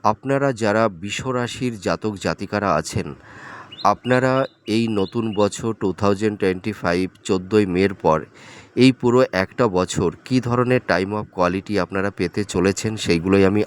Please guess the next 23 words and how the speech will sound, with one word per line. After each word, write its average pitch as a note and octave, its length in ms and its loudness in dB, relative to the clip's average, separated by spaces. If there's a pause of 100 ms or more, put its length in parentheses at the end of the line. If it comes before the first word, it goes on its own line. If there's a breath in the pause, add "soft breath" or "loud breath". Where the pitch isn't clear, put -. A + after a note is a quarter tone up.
আলোচনা F2 420 -2
করব। D#2 400 -4 (600 loud breath)
তা G2 120 4
বৃহস্পতি B2 580 4
যেহেতু A#2+ 500 2 (480 loud breath)
সে - 200 2
তার G2+ 420 2
রাশি G2 300 2
পরিবর্তন A2 580 -2
করছে, G#2 420 -4
হাউস G2+ 420 -2
পরিবর্তন G2+ 600 0
করছে - 460 -4 (100)
এবং, B2 340 4 (500 loud breath)
আহ, G#2+ 300 4 (120)
তার A2 220 4 (260)
তিনটি A#2+ 440 -4
দৃষ্টির A2 680 -4
ওপর A2 360 0
ভিত্তি F#2 400 -4
করে G#2 360 2
এবং, A2+ 380 2 (380 loud breath)
আহ, F#2+ 440 2